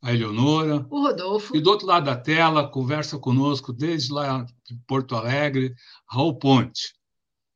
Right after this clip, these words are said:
Speaker 1: que, nosso conhecido desde os tempos da luta contra a ditadura, né? Mas eu vou passar a palavra aqui pra Eleonora pra fazer a apresentação como manda o figurino de nosso entrevistado e iniciarmos, então,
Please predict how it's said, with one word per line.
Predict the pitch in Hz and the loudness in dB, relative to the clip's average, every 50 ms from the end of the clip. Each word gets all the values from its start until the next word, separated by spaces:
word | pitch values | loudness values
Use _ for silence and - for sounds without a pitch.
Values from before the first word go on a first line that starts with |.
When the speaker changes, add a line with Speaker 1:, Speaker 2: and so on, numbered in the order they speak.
| _ _ | _ _
Speaker 1:
que, | _ 135 - 123 120 - _ _ _ _ _ | _ -8 -8 -8 -12 -16 _ _ _ _ _
nosso | 127 139 131 - 160 | -2 -2 -2 -2 -6
conhecido | 131 135 135 135 123 110 - - - 165 175 180 180 160 139 135 127 117 - - _ _ _ _ _ - _ _ _ _ _ _ _ _ _ | 0 2 4 4 4 2 0 -4 0 2 4 6 4 4 2 0 0 -2 -2 -4 _ _ _ _ _ -20 _ _ _ _ _ _ _ _ _
desde | 120 147 165 156 143 135 | 0 2 2 2 0 -2
os | 135 120 - | -4 -4 -6
tempos | - - 143 139 139 135 127 113 | -2 0 0 0 0 -2 -4 -6
da | 123 120 | -4 -4
luta | 117 113 135 151 143 - 127 120 | -2 0 2 0 0 0 -6 -6
contra | - 135 135 127 139 | -4 -4 -4 -4 -6
a | 123 | -8
ditadura, | 120 120 117 123 113 107 113 127 135 139 139 127 120 123 - _ _ _ _ _ _ - | -8 -8 -8 -8 -8 -2 0 0 2 2 0 0 -2 -4 -12 _ _ _ _ _ _ -6
né? | 131 139 131 - _ _ _ _ _ | -6 -6 -6 -10 _ _ _ _ _
Mas | 117 117 131 135 135 120 120 | 0 2 2 2 2 2 2
eu | 143 139 131 | 0 0 0
vou | 120 127 143 147 143 143 135 - - _ _ _ _ _ _ _ | 0 0 2 2 2 0 0 -4 -12 _ _ _ _ _ _ _
passar | 127 127 123 - - 139 | -2 -2 -2 0 -2 -2
a | 131 | -2
palavra | 135 - 123 123 123 127 123 120 117 | 0 -2 0 2 2 2 2 0 -4
aqui | 117 - 120 | -6 -4 -6
pra | 113 - 120 117 113 | -6 -4 -4 -6 -4
Eleonora | 113 113 113 110 110 117 127 127 117 117 | -4 -6 -6 -4 -2 -2 0 0 -2 -2
pra | 120 123 120 | -4 -6 -8
fazer | 123 127 113 101 104 113 113 107 104 - - - - - _ _ | -6 -6 -6 -4 -4 -4 -4 -4 -8 -12 -20 -20 -20 -20 _ _
a | - 107 | -8 -8
apresentação | 113 120 127 117 113 120 120 117 117 117 - - - 113 110 107 101 101 - _ _ _ _ _ _ _ _ | -6 -4 -4 -2 0 0 0 -2 -4 -8 -8 -6 -4 -6 -6 -6 -10 -14 -16 _ _ _ _ _ _ _ _
como | - 131 127 123 117 | -2 2 4 4 6
manda | 120 127 131 127 117 | 6 6 4 4 0
o | 120 | -2
figurino | - 127 117 113 113 113 110 110 | -6 -6 -6 -4 -4 -4 -6 -6
de | 98 98 | -10 -10
nosso | 104 104 104 - | -10 -10 -8 -8
entrevistado | 131 120 120 120 120 120 117 - - 135 143 156 151 147 151 147 | -6 -4 -4 -2 -2 -4 -6 -4 -2 0 0 0 0 0 0 0
e | 151 151 | 2 2
iniciarmos, | 147 147 127 - - - 143 135 139 135 127 117 | 2 2 0 0 -2 -4 -2 -2 0 -2 -2 0
então, | 120 120 117 120 120 127 127 127 | 0 -2 -2 -2 -2 -2 -2 -2